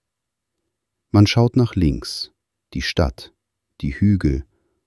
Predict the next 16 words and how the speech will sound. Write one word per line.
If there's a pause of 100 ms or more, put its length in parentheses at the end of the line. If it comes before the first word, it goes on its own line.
das
Weiß
der
Häuser. (1300)
Man
schaut
nach
rechts, (380)
die
Bucht, (320)
Marin
County, (520)
die
grünen
Hügel
drüben.